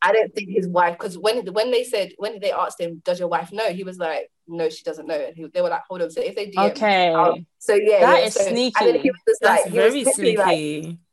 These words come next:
Speaker 1: he was like, "F you guys, whatever." And then he just left. And the moderators were like, "What did we do? Like, you the, you're the one that came on
Speaker 2: Well,
Speaker 1: here."
Speaker 2: she's gonna find out anyway. So
Speaker 3: Anyway,
Speaker 2: keep
Speaker 3: like, you're in a
Speaker 2: quiet.
Speaker 3: room full of
Speaker 1: But
Speaker 3: two thousand people telling them about how
Speaker 1: Exactly,
Speaker 3: you're
Speaker 1: but I
Speaker 3: cheating on
Speaker 1: think
Speaker 3: your wife and you think she's not gonna
Speaker 1: the
Speaker 3: find out.
Speaker 1: moderators, the moderators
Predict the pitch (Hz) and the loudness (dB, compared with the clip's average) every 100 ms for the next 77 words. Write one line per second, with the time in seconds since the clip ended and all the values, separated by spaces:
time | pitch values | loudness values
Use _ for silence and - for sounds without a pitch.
0 | _ - 226 - - 180 - 202 180 180 | _ -10 -2 0 2 0 -2 -10 -4 -2
1 | 170 180 180 175 165 156 147 - 185 196 | 0 -2 -2 -2 -2 -4 -6 -4 -2 0
2 | 233 262 269 311 320 269 277 - 571 - | -2 -4 0 2 2 2 2 4 4 4
3 | 320 508 427 466 403 403 403 311 233 247 | 2 2 4 4 4 0 0 0 -2 -2
4 | 403 453 285 349 440 427 - 359 285 269 | -4 -4 -4 -2 -2 0 -2 -4 0 0
5 | 359 294 302 294 370 359 415 453 - 339 | 2 4 4 4 2 2 0 -2 0 0
6 | 320 269 226 190 247 233 175 180 277 427 | 2 2 0 0 -4 -2 -2 0 0 2
7 | 523 466 330 285 294 269 294 - - 294 | 4 4 6 4 4 4 6 6 6 4
8 | 330 269 240 285 254 220 277 269 254 233 | 2 0 0 0 0 2 2 2 0 0
9 | 226 262 254 240 180 185 240 214 202 190 | -4 -4 -6 -4 -6 -2 -2 0 0 -2
10 | 190 196 190 202 185 196 214 185 185 185 | 0 2 2 2 2 2 2 0 -2 0
11 | 180 151 165 170 165 165 175 156 165 185 | 0 0 -4 -8 -10 -12 -10 -8 -6 -2
12 | 180 180 165 170 - - - 185 208 254 | 0 2 2 0 -2 -4 -20 -10 -4 0
13 | 208 185 | 0 -2